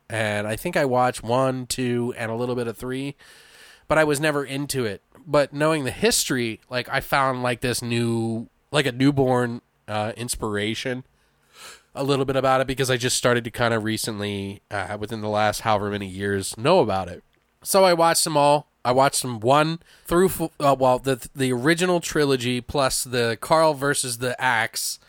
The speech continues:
Carl the Butcher versus Axe, which is interesting. And then we watched the remake.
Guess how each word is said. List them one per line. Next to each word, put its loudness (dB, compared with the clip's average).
Carl 6
the 0
Butcher -2
versus -4
Axe, -2
which -4
is -2
interesting. -6
And -2
then -2
we 0
watched 0
the 0
remake. -2